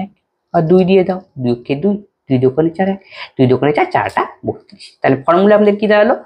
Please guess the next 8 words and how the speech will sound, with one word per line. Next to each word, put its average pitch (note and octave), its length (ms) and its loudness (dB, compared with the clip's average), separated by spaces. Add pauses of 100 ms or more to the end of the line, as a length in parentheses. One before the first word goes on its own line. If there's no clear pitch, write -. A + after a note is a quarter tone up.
(260)
বলছে C#3 180 0 (140)
ভগ্নাংশের F#3 540 2
গসাগু F3+ 340 2
করতে G#3 280 -2
বলেছে। A3 240 0 (200)
তাহলে C3+ 220 -4
ফর্মুলা D#3+ 280 2
হলো E3 100 4